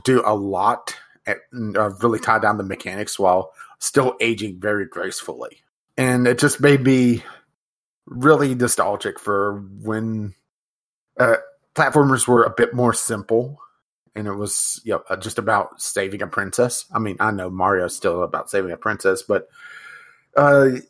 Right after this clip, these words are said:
you compare the movesets from Mario Odyssey or even Mario three D Land World, question mark, whatever,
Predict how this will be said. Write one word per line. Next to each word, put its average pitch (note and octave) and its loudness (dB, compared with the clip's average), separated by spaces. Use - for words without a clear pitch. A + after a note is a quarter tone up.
you D#3 6
compare D#3+ 4
the C#3+ 4
movesets C3 0
from A2+ -4
Mario A#2+ 4
Odyssey G2 -2
or F#2+ -4
even G#2 -10
Mario G2+ 0
three G#2+ -6
D G2+ -6
Land G2 -8
World, F2+ 2
question F#2 0
mark, F2 -4
whatever, F2+ 2